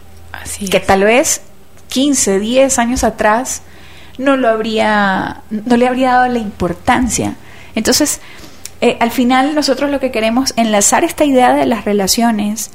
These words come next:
Speaker 2: es que pienses qué cosas te encantaría hacer que no hiciste, que piensas que ya no hay tiempo, pero que Luisa Fernández y yo hoy le queremos
Speaker 1: <laughs>
Speaker 2: decir que,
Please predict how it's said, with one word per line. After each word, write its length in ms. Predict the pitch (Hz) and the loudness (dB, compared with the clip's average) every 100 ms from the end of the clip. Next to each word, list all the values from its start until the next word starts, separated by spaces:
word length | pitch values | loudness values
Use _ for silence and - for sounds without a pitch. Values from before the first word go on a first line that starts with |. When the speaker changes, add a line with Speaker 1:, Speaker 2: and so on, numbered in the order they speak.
| - - - - | -18 -20 -20 -8
Speaker 2:
es 120 | 240 - | -6 -2
que 140 | 277 | -2
pienses 720 | 262 262 269 262 226 202 202 | 0 2 4 4 2 0 -2
qué 220 | - - 233 | -4 -4 -4
cosas 960 | - 262 254 254 202 185 185 - - - - - - - - | -2 2 2 2 -2 -4 -4 -8 -8 -14 -20 -20 -20 -20 -4
te 80 | 226 | -2
encantaría 600 | 233 233 233 220 247 277 | 2 0 0 0 2 2
hacer 400 | 269 262 262 254 | 2 2 0 -2
que 120 | 208 | -4
no 180 | 214 262 | 0 0
hiciste, 760 | 277 - 262 262 - 180 202 - - - - - - | 0 0 -2 -4 -2 -2 -2 -8 -16 -20 -20 -16 -2
que 100 | 247 | 0
piensas 440 | - 254 262 277 | 2 2 2 -2
que 140 | - 240 | -2 0
ya 160 | 226 | 0
no 80 | 226 | 0
hay 120 | 233 | -2
tiempo, 680 | 226 262 269 262 196 196 202 - - - - - | -2 0 0 0 -2 -2 -4 -12 -20 -20 -10 -2
pero 220 | 220 214 | -2 0
que 100 | 208 | -2
Luisa 320 | 208 220 240 | 0 -2 -2
Fernández 460 | - 226 240 240 277 | -4 -4 -4 -4 -2
y 40 | |
yo 120 | 247 | -2
hoy 80 | 240 | -2
le 120 | 254 | -4
queremos 360 | - 196 220 254 | -2 -2 0 0
Speaker 1:
<laughs> 100 | 208 | 0
Speaker 2:
decir 380 | - - 247 - | 0 0 -2 -6
que, 320 | - - - | -6 -6 -8